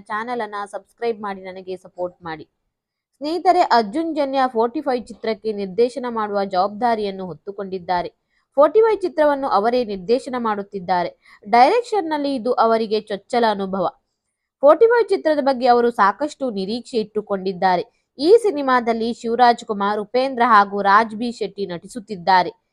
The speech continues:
ಇದರಲ್ಲಿ ಉಪೇಂದ್ರ ಅವರ ಲುಕ್ ರಿವೀಲ್ ಆಗಿದೆ.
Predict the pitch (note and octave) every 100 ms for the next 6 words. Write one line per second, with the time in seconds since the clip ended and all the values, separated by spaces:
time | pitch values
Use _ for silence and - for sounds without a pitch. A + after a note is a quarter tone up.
0 | _ _ - C4+ A#4 A4+ E4+ C#4+ C4+ _
1 | A3 - D4+ F4+ F4 C#4+ B3 A3+ A3 A3
2 | A3 G3 F3+ F3+ A#3 A#3+ G3+ F3+ D#3